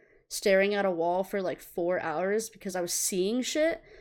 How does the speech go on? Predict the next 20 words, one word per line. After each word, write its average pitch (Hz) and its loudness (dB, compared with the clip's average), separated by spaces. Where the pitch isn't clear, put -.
and, 196 0
like, 185 -2
I 180 -2
was, 185 -4
like, 190 -4
so 196 0
paranoid. 190 -2
Mind 208 0
you, 208 0
I 180 -2
did 196 -6
smoke 160 -6
a 165 -6
lot 143 -10
of 160 -10
weed 160 -8
at 180 -6
that 190 -4
time. 202 -4
Um, 160 -4